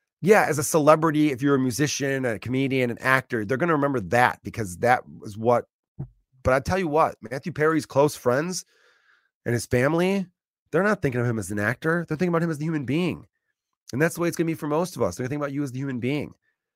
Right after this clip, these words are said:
So just be fucking good to people. Be good to each other, you know? And if you fuck up and you're, and you're bad and you hurt someone, well, do your best to fix it.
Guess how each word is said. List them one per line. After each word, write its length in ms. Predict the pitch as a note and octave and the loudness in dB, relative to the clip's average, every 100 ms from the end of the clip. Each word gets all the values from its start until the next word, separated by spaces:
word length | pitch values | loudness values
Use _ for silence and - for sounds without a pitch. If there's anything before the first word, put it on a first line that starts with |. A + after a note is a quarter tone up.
| _ _ _ _ _ _ _ _ _ | _ _ _ _ _ _ _ _ _
So 180 | - D3+ | -4 -2
just 400 | A#2+ D#3 B2+ G#2 | 2 2 2 -4
be 220 | B2+ F#3 | -4 -4
fucking 720 | F3+ - - D#3+ F3 - A#2+ F#2 | -6 -12 -16 -14 -12 -10 -10 -6
good 260 | D3 F#3+ | -4 0
to 80 | D3+ | 0
people. 460 | - G2+ E2+ F2 E2 | -2 -4 -4 -6 -4
Be 140 | C#3 | -4
good 320 | A#2 A#2+ F3+ D3 | -2 0 0 2
to 180 | C3 | 2
each 240 | G#2+ F#2+ - | 2 -2 0
other, 460 | F2 E2 E2+ G#2+ A#2+ _ _ _ _ _ _ | 0 0 0 -2 -4 _ _ _ _ _ _
you 120 | - G2+ | -8 -4
know? 300 | G#2 C#3 D3+ | 0 0 0
And 80 | |
if 80 | B2 | -4
you 80 | A2+ | -8
fuck 300 | - D#3+ E3+ | -4 -2 0
up 180 | D#3+ D#3+ | -2 -2
and 120 | C#3+ | -4
you're, 100 | B2+ | -2
and 140 | E2+ | -4
you're 100 | A2+ | -4
bad 340 | F#2+ A2 A#2+ C#3+ | -2 0 2 2
and 80 | B2+ | 0
you 60 | |
hurt 260 | G2 B2 C3+ | -2 -2 -2
someone, 400 | D#3 D#3 E3+ F3 | -4 -2 -2 -2
well, 140 | F3 | -4
do 180 | F3 E3+ | -4 -4
your 120 | F3+ | -2
best 260 | D3+ C#3+ - | 0 0 -2
to 60 | |
fix 300 | F#2+ D2 - | -8 -8 -10
it. 120 | - | -14